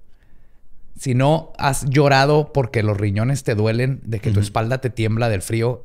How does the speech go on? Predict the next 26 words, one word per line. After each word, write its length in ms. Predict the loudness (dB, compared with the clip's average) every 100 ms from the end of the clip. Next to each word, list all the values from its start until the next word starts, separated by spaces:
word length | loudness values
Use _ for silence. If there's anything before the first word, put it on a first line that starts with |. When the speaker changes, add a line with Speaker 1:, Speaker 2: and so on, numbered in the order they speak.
| -8
Speaker 1:
y 120 | -8
te 100 | -4
duele 260 | -2 -2 -4
todo 460 | -4 -2 0 -2 -6
y 80 | -4
te 100 | -2
duele 180 | 0
vivir, 400 | 2 2 0 -2 -6
Speaker 2:
Ujú. 240 | -2 -2 -2 -6 -4
Speaker 1:
no 100 | -2
has 100 | -2
pasado 320 | -4 -2 -2
frío. 220 | -2 -4 -4 -14 -14 -16 -18 -20 -10
El 140 | -8 -2
calor 680 | 2 4 4 2 -4 -14 -20 -20 -20 -20 -20 -20 -20 -12
cae 180 | -2 0
mal 460 | 2 2 2 2 0
y 100 | 0
molesta, 580 | 2 2 0 -2 -8 -8 -8
pero 160 | -6
el 60 | -4
frío 280 | -2 -2 -2
duele 560 | -6 -10 -10 -12 -14 -18
y 40 |
está 260 | -18 -16 -14
bien 220 | -14